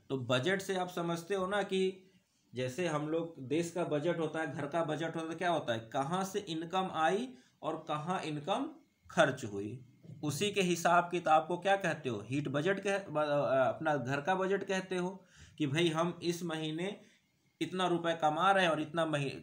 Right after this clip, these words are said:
रुपए खर्च कर रहे हैं, इतना रुपए बचा रहे हैं, उसे वो कहते हो ना कि ये हमारे घर का बजट है।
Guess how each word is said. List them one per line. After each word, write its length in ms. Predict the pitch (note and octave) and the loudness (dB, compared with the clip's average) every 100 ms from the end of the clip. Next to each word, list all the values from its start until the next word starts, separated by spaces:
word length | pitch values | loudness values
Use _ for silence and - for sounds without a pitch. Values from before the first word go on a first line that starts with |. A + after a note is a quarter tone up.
| F#2+ | -6
रुपए 340 | C3 C3 C3+ | -4 -2 -2
खर्च 280 | C3 F#3 G3 | 2 0 2
कर 180 | - F3 | 0 -2
रहे 100 | E3 | -2
हैं, 80 | A#2+ | -4
इतना 200 | D3 C3+ | -4 -2
रुपए 260 | B2 B2 | -2 -4
बचा 340 | A2 A2+ D3+ F3 | -2 0 2 2
रहे 200 | F#3+ F3+ | 2 -2
हैं, 260 | F3+ F#3+ - _ _ - | -6 -8 -14 _ _ -6
उसे 200 | C3 C3+ | -4 4
वो 100 | G3 | 4
कहते 300 | G3 D#3+ D3 | 4 0 0
हो 80 | C#3+ | -2
ना 140 | G3+ | 0
कि 140 | G#3+ E3 | 0 2
ये 180 | D#3 E3 | 2 2
हमारे 380 | C#3+ C#3 C#3+ C#3+ | 0 0 0 0
घर 160 | B2 | -2
का 160 | B2 C3 | 2 4
बजट 380 | C#3+ E3+ G3+ F#3+ | 4 4 2 2
है। 220 | F#3 - | -6 -8